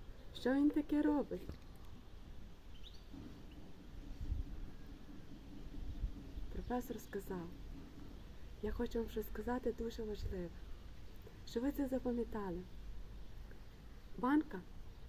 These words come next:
це як наше життя. Каміння — це те, що є найважливіше в нашому житті.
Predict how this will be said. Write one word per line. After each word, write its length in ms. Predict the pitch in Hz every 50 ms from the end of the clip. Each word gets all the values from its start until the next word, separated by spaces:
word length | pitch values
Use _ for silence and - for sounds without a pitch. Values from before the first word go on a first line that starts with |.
| - - -
це 80 | 247
як 140 | 247 247 247
наше 340 | 254 254 254 254 - 240 226
життя. 360 | - 226 214 - - 185 175 180 180 185 - - - - - - - - - - - - - - - - - - - - -
Каміння — 500 | 214 202 214 240 277 320 330 262 196 170 - - - - - - - - - - - -
це 60 | -
те, 160 | - 269 285
що 140 | - - 277
є 120 | 269 277
найважливіше 800 | 262 277 269 254 277 262 262 277 285 269 285 277 262 233 - 185
в 40 | 185
нашому 440 | 196 202 196 - - 226 233 240 233
житті. 420 | - 240 - - - - - 170